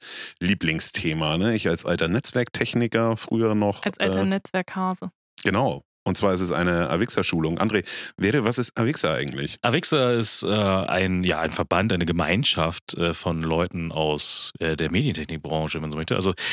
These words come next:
Speaker 3: erst fangen wir erstmal bei den Basics an. Was bedeutet die Abkürzung Avixa eigentlich? Das kommt nämlich aus dem Englischen,
Speaker 1: Mhm.
Speaker 3: ähm, und bedeutet Audio, Visual and Integrated Experience Association. Also ein bisschen sperrig, deswegen hat man's dann Avixa genannt. Ähm,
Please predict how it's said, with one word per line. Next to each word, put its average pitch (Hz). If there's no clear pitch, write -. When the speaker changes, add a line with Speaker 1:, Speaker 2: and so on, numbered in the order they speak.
Speaker 3:
erst 101
fangen 117
wir 151
erstmal 131
bei 117
den 110
Basics 117
an. 113
Was 117
bedeutet 117
die 113
Abkürzung 120
Avixa 110
eigentlich? 90
Das 87
kommt 107
nämlich 101
aus 92
dem 92
Englischen, 107
Speaker 1:
Mhm. -
Speaker 3:
ähm, 98
und 101
bedeutet 101
Audio, 107
Visual 110
and 92
Integrated 98
Experience 95
Association. 85
Also 73
ein 73
bisschen 90
sperrig, 98
deswegen 82
hat 82
man's 82
dann 80
Avixa 85
genannt. 113
Ähm, 104